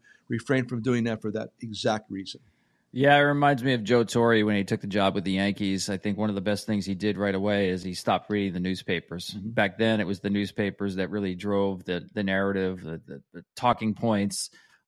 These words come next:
Speaker 2: Um, obviously, no social media back then. Uh, so everything's amplified more now. I get that. But I, I would definitely wholeheartedly, uh, agree with you, Joe, on,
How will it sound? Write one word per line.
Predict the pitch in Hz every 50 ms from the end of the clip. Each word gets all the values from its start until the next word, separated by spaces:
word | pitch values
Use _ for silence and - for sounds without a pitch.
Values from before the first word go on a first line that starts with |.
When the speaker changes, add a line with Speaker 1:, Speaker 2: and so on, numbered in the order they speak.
| _ -
Speaker 2:
Um, | 95 92 90 87 87 87 87 87 87 85 71
obviously, | 101 98 101 98 92 - 104 98
no | 92 92 95
social | - - 104 98 - 104
media | 98 95 98 98 98 95 92
back | 87 95 87 90 - -
then. | 98 98 98 95 90 90 85 87 - _
Uh, | - 95 87 85 87
so | - - 107 95
everything's | - 135 165 185 139 127 113 98
amplified | 104 110 117 107 - 107 - - 117 104 104 101 90
more | 101 107 113 117 120 113 104
now. | 101 101 104 104 104 101
I | 80 82 90
get | 87 98 104 101 -
that. | 95 85 87 82 82 - _ -
But | 92 87 87 - _ -
I, | - 98 95 -
I | 104 104 107 107
would | 101 104 101 92 - _ _ _ _ -
definitely | 117 110 - - 113 104 107 107 101 98
wholeheartedly, | 95 - 107 110 104 98 98 107 107 110 110 107 92 101 104 101 95 95 95 95 - _ _ _ _ _ -
uh, | 90 85 85 82 -
agree | 104 135 117 120 113
with | 107 101 -
you, | 95 95
Joe, | 85 98 101 92 90 92
on, | 92 90 92 92 92 87